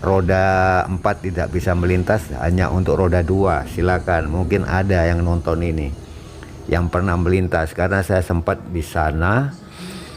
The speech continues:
dan memang saya temukan beberapa, banyak, ya, banyak supporter dari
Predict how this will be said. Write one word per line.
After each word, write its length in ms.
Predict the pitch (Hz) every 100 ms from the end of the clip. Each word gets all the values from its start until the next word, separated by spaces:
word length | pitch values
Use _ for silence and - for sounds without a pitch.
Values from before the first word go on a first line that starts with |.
| -
dan 560 | - 87 90 90 90
memang 240 | 90 90 95
saya 240 | 90 85
temukan 800 | - 95 92 92 - 101 104 110
beberapa, 880 | 101 82 80 82 80 78 - 90 90
banyak, 480 | 92 87 98 95 71 82
ya, 320 | 87 101 104 - - - - - -
banyak 480 | 85 85 90 95 92 - - - - - -
supporter 560 | - - 90 85 92
dari 1120 | 82 82 82 85 85 82 82 82 80 80 78